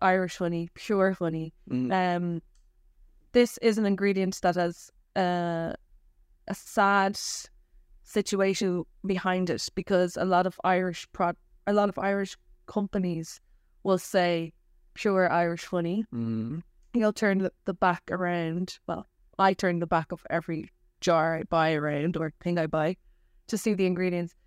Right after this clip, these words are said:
Speaker 1: And it will say product of E U and non-E U, um, areas, or what does it say? Non-E U countries.
Speaker 2: E U and non-E U production or
Speaker 1: So,
Speaker 2: something like that.
Speaker 1: yeah.
Speaker 2: Yeah,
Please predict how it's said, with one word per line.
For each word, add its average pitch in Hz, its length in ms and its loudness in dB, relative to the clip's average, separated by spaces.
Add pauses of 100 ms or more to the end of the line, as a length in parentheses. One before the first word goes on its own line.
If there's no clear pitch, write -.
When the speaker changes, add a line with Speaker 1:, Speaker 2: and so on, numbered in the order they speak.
(300)
Speaker 1:
And 214 140 6
it 202 80 0
will 208 140 0
say 196 320 2
product 202 480 0
of 185 240 -4 (100)
E 214 240 2
U 196 160 0
and 196 240 2
non-E 185 680 0
U, 165 220 -6 (640)
um, 165 580 -2 (380)
areas, 180 500 4
or 160 180 -4
what 196 160 -4
does - 160 -14
it 226 100 -20
say? 254 220 -6
Non-E 196 380 0
U 180 80 -2
countries. 143 280 0
Speaker 2:
E 139 40 0
U 127 60 2
and 123 80 0
non-E 117 200 0
U 107 240 -2
production 107 420 -2
or 104 60 0
Speaker 1:
So, 214 100 0
Speaker 2:
something 113 140 -2
like 98 100 0
that. 101 120 0
Speaker 1:
yeah. 113 180 2
Speaker 2:
Yeah, 98 180 -4